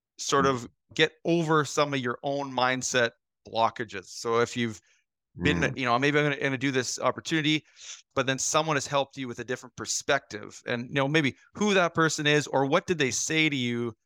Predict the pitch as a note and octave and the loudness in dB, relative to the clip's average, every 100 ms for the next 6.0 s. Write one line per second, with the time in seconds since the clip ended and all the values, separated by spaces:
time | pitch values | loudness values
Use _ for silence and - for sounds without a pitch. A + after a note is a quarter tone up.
0 | _ _ _ - C#3 C#3+ - C3 - F3 | _ _ _ -4 0 0 0 -6 0 2
1 | D3+ C#3 B2 - B2 C3 A#2+ C#3 C#3 A#2 | 2 0 -4 0 2 2 2 0 -2 0
2 | D#3 F3+ - C3+ B2+ C#3 C3 - _ _ | 0 -2 -4 -2 0 -2 -6 -14 _ _
3 | C#3+ C#3 - C3+ B2 A#2 A#2+ A#2 A2+ - | -4 -4 -2 -2 0 2 2 2 -2 -12
4 | A2 F#2+ - _ _ _ _ _ _ _ | -14 -14 -20 _ _ _ _ _ _ _
5 | _ A2 A#2+ A#2+ B2 G2 A#2+ - F3 C#3 | _ 4 8 8 8 6 0 0 0 0